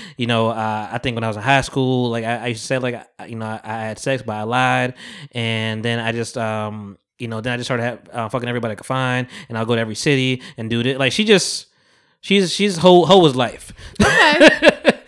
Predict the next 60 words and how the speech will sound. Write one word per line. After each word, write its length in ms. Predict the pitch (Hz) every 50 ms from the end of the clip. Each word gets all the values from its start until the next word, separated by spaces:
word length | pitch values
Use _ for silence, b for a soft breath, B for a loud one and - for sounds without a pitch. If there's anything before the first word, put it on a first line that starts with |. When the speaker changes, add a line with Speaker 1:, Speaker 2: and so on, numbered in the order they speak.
| B B B B B 277 277 B
Speaker 1:
But 300 | 214 190 208 202 196 -
she's, 240 | - 247 254 269 262
like, 200 | 262 254 247 240
so 300 | 208 - - 240 233 220
bubbly 600 | 175 143 147 165 202 202 190 208 208 208 190 175
and 200 | 160 147 139 131
fun 420 | - - - 170 175 185 196 202 185
and 260 | 151 143 139 135 127
cool. 300 | - 185 190 196 196 190
Like, 240 | 180 170 160 151 139
she's, 220 | - 220 240 233
like, 180 | 233 220 208 -
fucking 440 | - 185 - 202 196 190 190 175 170
the 60 | 156
perfect 340 | - 180 185 180 - 175 156
one. 260 | 170 185 196 165 127
And 320 | 120 123 131 131 127 127 127 B B B B B
she's 80 | -
like, 80 | 127 120
"Yeah, 100 | 117 110
one 160 | 113 147 147
time 180 | - 135 127 127
I 20 |
was 120 | 131 123 123
in 60 | 120
a 60 | 113
room, 220 | 117 131 131 123
like, 100 | 117 107
ten 180 | - - 147 135
guys, 440 | 127 139 135 131 127 127 131 123 - B B B 170 B
and, 220 | 131 123 123 120
like, 100 | 120 123
we 100 | 120 143
knew, 120 | 156 170 170
they 240 | - 139 135 139 151
knew 100 | 180 208
what 140 | 196 170
it 40 | 147 139
was." 460 | 156 185 202 185 170 160 151 143 - B B B 160 151 B -
Uh, 60 | - 143 -
you 100 | - 143
know, 140 | 143 135 131
the 80 | 127 127
other 100 | 156 170
girls 200 | 156 165 160 156
invited, 280 | 147 151 156 156 156
like, 160 | 151 139 131
they, 60 | 127 -
they 180 | - 131 143
said 140 | 143 - 165
we 80 | 156 151
having 140 | 160 156
a 40 | 165
sex 180 | 156 165 147 -
party, 280 | - 143 139 143 147
like, 240 | 139 139 131 127 127 -
it 60 | 120
was 120 | 131 127 127
up 120 | 143 160
front, 340 | - - 139 131 131 143 -